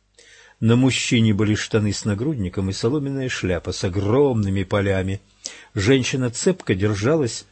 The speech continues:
за его голое загорелое плечо. Она была в домотканном платье и капоре,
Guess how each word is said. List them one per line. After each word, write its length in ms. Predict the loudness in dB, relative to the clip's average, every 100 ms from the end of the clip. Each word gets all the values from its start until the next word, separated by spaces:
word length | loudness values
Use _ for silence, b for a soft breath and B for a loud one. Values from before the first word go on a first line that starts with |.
| b
за 220 | -4 4 4
его 260 | 6 4
голое 360 | 2 2 2 0
загорелое 600 | 0 0 2 0 -2 -4
плечо. 460 | -4 -6 -4 -4 -4
Она 280 | -4 -2 0
была 360 | 0 0 0 -4 B B 0
в 100 | 4
домотканном 680 | 6 4 2 2 2 0 0
платье 440 | 2 0 0 -4
и 160 | -2 -2
капоре, 600 | 0 -2 0 -2 -2